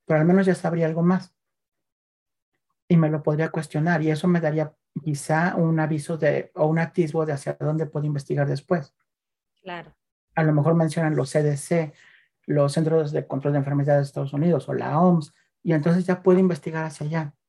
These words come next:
Speaker 1: y ya me puedo cuestionar. Pero ese es un pensamiento que nos tendrían que poner desde chiquitos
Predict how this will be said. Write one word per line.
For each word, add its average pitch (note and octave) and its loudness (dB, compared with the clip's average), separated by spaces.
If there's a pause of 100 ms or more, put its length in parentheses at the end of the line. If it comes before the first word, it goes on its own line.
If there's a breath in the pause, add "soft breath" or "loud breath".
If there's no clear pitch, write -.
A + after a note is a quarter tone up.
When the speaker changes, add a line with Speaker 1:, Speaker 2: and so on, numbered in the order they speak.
(680)
Speaker 1:
y F3 2
ya E3 4
me F3 6
puedo E3 4
cuestionar. D#3 -2 (380 soft breath)
Pero G3 6
ese F#3+ 0
es F#3+ -8
un G#3 -4
pensamiento G#3+ -4
que G3 -2
nos E3 0
tendrían E3 0
que C4+ -6
poner G#3+ -2
desde A#3 -2
chiquitos - -6